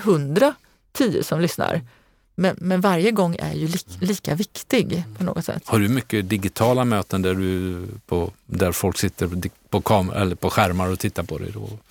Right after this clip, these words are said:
Speaker 1: Ja, men under den här tiden så har vi ju verkligen blivit superduktiga på att nyttja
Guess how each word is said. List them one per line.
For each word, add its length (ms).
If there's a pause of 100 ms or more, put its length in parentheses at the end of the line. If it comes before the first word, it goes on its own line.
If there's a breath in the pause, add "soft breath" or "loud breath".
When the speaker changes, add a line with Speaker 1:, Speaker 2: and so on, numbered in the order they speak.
(340 loud breath)
Speaker 1:
Ja, 100
men 120
under 240
den 80
här 140
tiden 640
så 160
har 240
vi 120
ju 80
verkligen 500
blivit 320
superduktiga 1080
på 200
att 60
nyttja 480